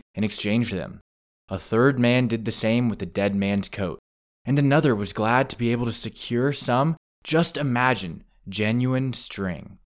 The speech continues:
All this I watched with unconcern. Eventually, I asked the, quote, nurse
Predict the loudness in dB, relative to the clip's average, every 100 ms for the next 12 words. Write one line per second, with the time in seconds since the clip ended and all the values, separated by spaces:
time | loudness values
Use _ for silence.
0 | _ _ _ _ _ 6 10 10 8 4
1 | 4 6 6 6 6 4 2 -2 -4 0
2 | 0 0 2 0 2 0 0 -2 -10 _
3 | _ _ -6 4 4 6 6 6 6 4
4 | 8 8 6 0 -10 -4 2 2 2 -2
5 | -4 6 6 6 0 4 4 4 0 -6